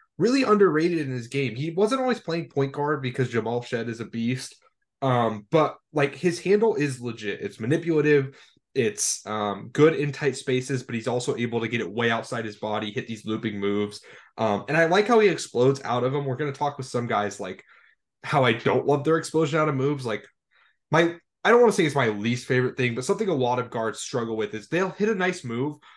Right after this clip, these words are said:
but every good move is followed by, like, this hesitation, this big rise. And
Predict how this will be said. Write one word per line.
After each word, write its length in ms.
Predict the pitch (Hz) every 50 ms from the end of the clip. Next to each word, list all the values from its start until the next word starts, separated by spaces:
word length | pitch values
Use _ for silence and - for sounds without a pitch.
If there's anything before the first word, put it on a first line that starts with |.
| _ _
but 180 | 156 151 - -
every 280 | 139 143 139 165 202 196
good 260 | 143 131 147 147 135
move 260 | 120 117 120 135 135
is 140 | 143 131 - - _
followed 320 | - 117 117 117 127 131 131
by, 100 | 127 123
like, 240 | 117 117 104 - -
this 180 | 117 104 -
hesitation, 760 | - - 131 127 127 123 - - 120 117 117 - 147 139 127
this 200 | 110 113 107 -
big 320 | - _ 127 123 123 - 101
rise. 640 | 117 113 107 104 104 107 117 120 123 131 131 - - _ _ _ _ _ _ _
And 220 | 147 156 156 156